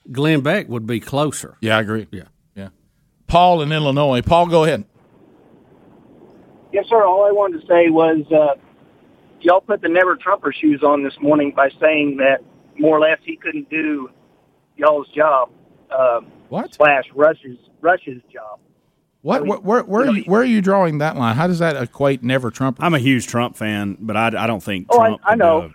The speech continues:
Speaker 4: a, the radio
Speaker 3: I, I
Speaker 4: show
Speaker 3: know y'all
Speaker 4: every
Speaker 3: are,
Speaker 4: day
Speaker 3: but,
Speaker 4: and
Speaker 3: uh,
Speaker 4: do what
Speaker 3: no,
Speaker 4: Rush
Speaker 3: what I'm,
Speaker 4: did.
Speaker 3: what I'm
Speaker 4: That's
Speaker 3: saying
Speaker 4: ridiculous.
Speaker 3: is, if you go, if you go back before, before he became president, the, the, uh, deep state or mainstream politicians and mainstream media said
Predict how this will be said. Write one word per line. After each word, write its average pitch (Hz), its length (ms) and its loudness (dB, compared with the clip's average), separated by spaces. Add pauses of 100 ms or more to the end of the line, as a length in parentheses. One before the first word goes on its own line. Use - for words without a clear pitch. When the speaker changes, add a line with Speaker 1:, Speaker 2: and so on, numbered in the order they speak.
Speaker 4:
a, - 40 -20
the 95 80 -16
radio 98 320 -4
Speaker 3:
I, - 40 -4
I 214 60 0
Speaker 4:
show 220 80 4
Speaker 3:
know 180 100 4
y'all 151 380 4
Speaker 4:
every 151 80 2
Speaker 3:
are, 139 60 -4
Speaker 4:
day 92 80 -12
Speaker 3:
but, 139 240 -10
Speaker 4:
and 143 100 -6
Speaker 3:
uh, 135 140 0
Speaker 4:
do 107 80 -6
what 98 80 -8
Speaker 3:
no, 170 80 -2
Speaker 4:
Rush 170 80 0
Speaker 3:
what 165 180 4
I'm, 151 200 0
Speaker 4:
did. - 160 -16
Speaker 3:
what 165 200 2
I'm 151 120 0
Speaker 4:
That's 127 100 -14
Speaker 3:
saying 180 280 -2
Speaker 4:
ridiculous. 143 220 0
Speaker 3:
is, 143 80 0
if - 80 -14
you 139 80 -12
go, 156 360 0
if 156 180 -8
you 143 60 -10
go 170 180 0
back 160 300 -2
before, 147 560 -4 (200)
before 165 320 0
he 156 80 -2
became 143 360 -8
president, 139 600 -4 (760)
the, 143 400 -2 (280)
the, 143 240 0
uh, 127 160 0
deep 165 200 -4 (100)
state 139 300 -6 (580)
or 131 480 0
mainstream 147 720 0 (120)
politicians 147 720 0
and 131 80 -12
mainstream 135 500 -4
media 151 360 0 (100)
said 135 260 0